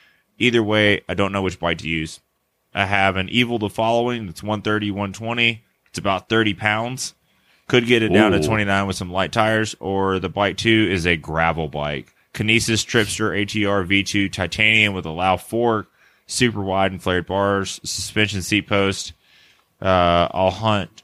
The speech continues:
Speaker 1: I'll run Hunt thirty-five gravel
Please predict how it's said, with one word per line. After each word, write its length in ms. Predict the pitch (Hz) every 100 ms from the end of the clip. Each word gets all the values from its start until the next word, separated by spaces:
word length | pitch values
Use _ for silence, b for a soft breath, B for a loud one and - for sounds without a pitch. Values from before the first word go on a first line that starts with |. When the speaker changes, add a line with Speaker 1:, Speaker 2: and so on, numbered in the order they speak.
| -
Speaker 1:
I'll 120 | 104
run 220 | 107 107 101
Hunt 340 | 117 117 -
thirty-five 580 | 113 110 107 107 101 87
gravel 760 | 90 92 87 104 110 107 101